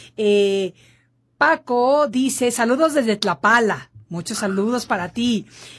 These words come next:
Lucy Arroyo, saludos, acompañándote a la distancia desde Appleton, Wisconsin. Qué bonito. Pero fíjate lo que me dice ella, dice, "Yo soy una de esas, Maite, ja, ja, ja.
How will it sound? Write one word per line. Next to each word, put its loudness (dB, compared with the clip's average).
Lucy 2
Arroyo, 0
saludos, 0
acompañándote 0
a 2
la 0
distancia -2
desde -2
Appleton, 0
Wisconsin. 0
Qué 0
bonito. -2
Pero 2
fíjate 2
lo 0
que -2
me 0
dice -2
ella, -2
dice, -8
"Yo 2
soy 2
una 4
de 4
esas, -2
Maite, -4
ja, -2
ja, -2
ja. -6